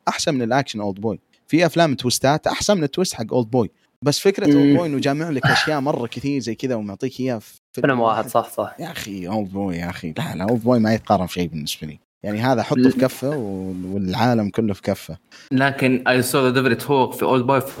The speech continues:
Speaker 3: شيء واحد.
Speaker 2: العنف؟
Speaker 3: لا.
Speaker 1: مع إنه على فكرة
Speaker 3: طريقة
Speaker 1: بس
Speaker 3: الانتقام.
Speaker 1: إي،
Speaker 3: فقط.
Speaker 1: إي، فعلًا، فعلًا، فعلًا.
Speaker 3: طريقة الانتقام.
Speaker 2: مم.
Speaker 3: ولا أولد بوي في كيف
Speaker 2: ممكن.
Speaker 3: الحال.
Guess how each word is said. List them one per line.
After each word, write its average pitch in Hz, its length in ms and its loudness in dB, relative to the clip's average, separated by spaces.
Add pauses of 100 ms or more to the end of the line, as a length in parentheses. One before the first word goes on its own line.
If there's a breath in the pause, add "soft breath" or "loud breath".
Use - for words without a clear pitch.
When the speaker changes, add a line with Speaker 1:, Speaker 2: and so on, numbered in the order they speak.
(100)
Speaker 3:
شيء 104 260 0
واحد. - 240 -6 (520)
Speaker 2:
العنف؟ 123 500 0 (300)
Speaker 3:
لا. 110 380 0 (120)
Speaker 1:
مع 135 120 0
إنه 226 140 2
على 175 160 2
فكرة 123 120 0
Speaker 3:
طريقة 160 280 2
Speaker 1:
بس 151 120 0
Speaker 3:
الانتقام. 113 640 0 (320)
Speaker 1:
إي، 180 200 2
Speaker 3:
فقط. 139 160 0
Speaker 1:
إي، 104 220 -2 (220)
فعلًا، 98 420 -2
فعلًا، 90 320 -8 (140)
فعلًا. 90 300 -12
Speaker 3:
طريقة 147 480 4
الانتقام. 165 500 2
Speaker 2:
مم. 139 540 0
Speaker 3:
ولا 120 180 4
أولد 139 200 2
بوي 139 640 2
في 123 60 -8
كيف 175 180 -2
Speaker 2:
ممكن. 160 380 0
Speaker 3:
الحال. 110 240 0